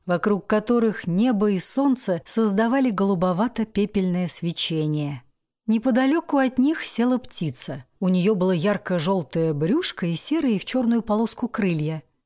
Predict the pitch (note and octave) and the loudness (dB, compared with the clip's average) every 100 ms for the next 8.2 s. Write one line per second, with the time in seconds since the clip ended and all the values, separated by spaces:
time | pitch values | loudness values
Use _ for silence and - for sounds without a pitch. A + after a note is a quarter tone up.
0 | - C4 C4+ - D4 A#3+ B3+ B3+ C#4+ C4+ | -2 0 0 0 2 4 2 2 2 2
1 | C4 C4 A3 C4 A#3 G#3+ G#3 - - D#3 | 2 2 2 2 2 0 -4 -16 -8 0
2 | F3+ F3+ E3 E3+ D#3+ - D#3+ E3+ D#3 D3 | 2 2 0 0 0 0 0 0 0 -2
3 | D3 B2+ _ _ - G3 G#3 G#3+ - G#3+ | -2 -6 _ _ -4 -2 0 2 2 4
4 | G3+ F#3+ - - D3+ C3 C#3 - G3 F#3+ | 4 2 0 -2 -2 -6 -8 -2 2 2
5 | E3 - - _ - F3+ - G#3 G3 G3+ | 0 -4 -8 _ -6 0 2 2 2 0
6 | F#3+ A#3+ B3 - G3 G#3 - F3+ F3+ F#3+ | 0 0 0 0 0 0 0 0 2 2
7 | F3 C#3+ F3+ C#4+ G#3+ E3+ E3+ E3+ - D#3+ | 0 -2 -2 0 2 2 0 0 -2 -4
8 | C#3+ C3+ | -6 -8